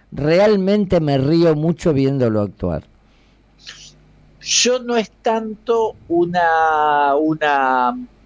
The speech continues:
Speaker 2: ¿cómo podríamos decir? Una, un, un cómico en sí, pero yo, por ejemplo, yo tomo referente que me parece que va más allá, que sale el molde del cómico y se transforma absolutamente en un genio del cine,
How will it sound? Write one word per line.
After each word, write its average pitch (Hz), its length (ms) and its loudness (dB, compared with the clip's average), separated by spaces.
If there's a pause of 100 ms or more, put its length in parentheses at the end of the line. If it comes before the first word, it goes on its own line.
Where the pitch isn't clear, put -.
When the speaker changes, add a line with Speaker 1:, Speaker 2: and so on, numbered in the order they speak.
(120)
Speaker 2:
¿cómo 131 260 -6
podríamos 131 500 -2
decir? 117 320 -2
Una, 110 600 0
un, 113 240 -8 (180)
un 123 220 -18 (160)
cómico 117 640 -6
en 101 100 -10
sí, 117 280 -12
pero 107 200 -2
yo, 143 180 -6
por 143 160 -4
ejemplo, 156 540 -4 (300)
yo 147 160 -4
tomo 147 240 -4
referente 135 540 -2
que 120 120 -6
me 113 160 -4
parece 117 420 -4
que 113 100 -6
va 117 200 -2
más 127 240 -6
allá, 131 280 -4
que 117 120 -16
sale 135 320 -2
el 123 100 -2
molde 131 280 -4
del 123 120 -2
cómico 156 540 -4
y - 40 -2
se 117 140 -4
transforma 113 500 -6
absolutamente 123 640 -4
en 117 80 -10
un 120 140 -12
genio 123 260 -4
del 123 100 -2
cine, 147 440 -2